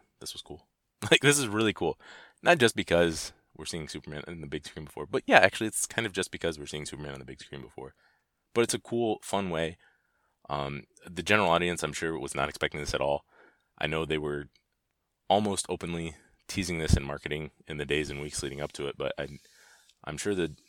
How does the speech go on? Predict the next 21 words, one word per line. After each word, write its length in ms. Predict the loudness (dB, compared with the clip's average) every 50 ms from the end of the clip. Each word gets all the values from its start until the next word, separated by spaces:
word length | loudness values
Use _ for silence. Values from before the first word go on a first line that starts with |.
| _ _ _ _ -10
the 100 | -10 -4
general 240 | -2 -2 -2 -2 -2
audience 300 | -2 -2 -4 -4 -8 -6
didn't 220 | -6 -6 -6 -6 -6
know 280 | -4 -4 -4 -4 -6 -10 -12 -10 -8
about 320 | -2 0 0 0 0 _
this, 280 | -4 0 0 0 -2 -2 _
and, 380 | -8 -8 -6 -6 -8 -10 -14 -18 _ _ _ _ _ _ _ _ _ _ _ _ _ _ _ _ _ _ _ _ _ _ _ _ _
uh, 200 | -6 -4 -4 -4 -6
it's 140 | -6 -8 -8
cool 320 | -10 -10 -10 -8 -8 -6
seeing 260 | -6 -6 -6 -4 -4 -2
it 200 | -4 -4 -4 -8 -18 -20 _ _ _ _
with, 280 | -12 -6 -6 -8 -4 -4
uh, 280 | -2 0 0 0 -2 -4 -8 _ _ _ _ _ _ _ _ _ _ _ _ _ _ _ _ _ _ _ _ _ _
not 200 | -12 -10 -8 -8
a 40 | -6
huge 260 | -4 -2 -2 -2 -2
crowd, 320 | 0 0 0 0 0 -4 _ _ _ _ _ _ _ _ _ _ _ _ _
but 220 | -4 -4 -4 -4 _
people, 480 | -12 -8 -4 -4 -4 -4 -6 -8 _